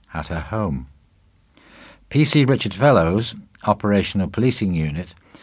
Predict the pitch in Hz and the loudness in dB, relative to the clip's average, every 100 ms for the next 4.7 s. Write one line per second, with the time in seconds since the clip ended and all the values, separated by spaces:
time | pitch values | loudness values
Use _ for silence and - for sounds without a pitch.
0 | - _ - 110 95 120 104 90 90 110 | -20 _ -8 -4 -2 -2 -2 -2 0 4
1 | 113 123 - - 107 98 92 101 80 73 | 4 2 -2 -2 -4 -4 -8 -10 -12 -10
2 | 73 - _ _ - - 87 - 78 90 | -12 -18 _ _ -20 -12 -12 -10 -12 -8
3 | 92 120 127 90 71 80 - 82 101 - | -2 0 0 -2 -6 -8 -8 -4 -4 -4
4 | - 90 78 - 87 82 - | -10 -10 -10 -8 -8 -8 -10